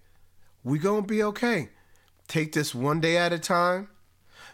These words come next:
Do what all the experts are saying what we should do to maintain our immune system, to maintain our health, social distancing, self-quarantining. Um,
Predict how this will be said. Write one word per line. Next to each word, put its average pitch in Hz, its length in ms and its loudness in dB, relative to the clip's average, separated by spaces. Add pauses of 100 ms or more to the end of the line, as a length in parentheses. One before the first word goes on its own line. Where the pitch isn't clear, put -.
(140)
Do 147 220 0
what 165 300 2
all 165 560 4
the - 180 -2
experts 151 440 -2
are 143 40 0
saying 147 300 0
what 135 100 -2
we 135 120 0
should 127 240 -4
do 147 300 0 (280)
to 139 100 -2
maintain 143 720 0
our 135 160 2
immune 131 380 0
system, 160 540 -2 (260)
to 139 100 -2
maintain 143 540 0
our 131 220 2
health, 147 440 -2 (440)
social 147 440 -2
distancing, 151 720 -2 (140)
self-quarantining. 156 1300 0 (1080)
Um, 123 600 0